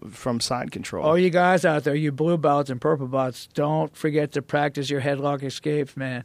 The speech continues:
Speaker 1: Yeah.
Speaker 2: You, because, you know, in jiu-jitsu training, no one uses the headlock 'cause
Speaker 1: Mm-hmm.
Speaker 2: it's usually pretty easy to escape from.
Speaker 1: Also, you give up your back, kinda.
Speaker 2: Exactly. When you get out of a headlock, you're in a pretty crappy position, right?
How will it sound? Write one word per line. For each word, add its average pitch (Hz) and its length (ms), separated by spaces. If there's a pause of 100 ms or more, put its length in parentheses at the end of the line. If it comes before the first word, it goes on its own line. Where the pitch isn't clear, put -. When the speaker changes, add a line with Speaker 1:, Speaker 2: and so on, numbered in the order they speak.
(140)
Speaker 1:
Yeah. 113 440
Speaker 2:
You, 165 140
because, 165 400
you 226 80
know, 160 200
in 156 100
jiu-jitsu 143 500
training, 139 480
no 175 140
one 143 180
uses 196 320
the 135 80
headlock 135 440
'cause 135 140
Speaker 1:
Mm-hmm. 127 140
Speaker 2:
it's 156 240 (360)
usually 285 360
pretty 202 240
easy 170 220
to 127 40
escape 226 360
from. 127 280 (280)
Speaker 1:
Also, 165 280
you 131 140
give 123 180
up 117 120
your 107 80
back, 113 400
kinda. 90 360
Speaker 2:
Exactly. 165 580
When 151 220
you 147 80
get 147 180
out 165 160
of 175 100
a 139 120
headlock, 151 460
you're 147 140
in 139 80
a 135 60
pretty - 260
crappy 143 380
position, 131 540
right? 139 280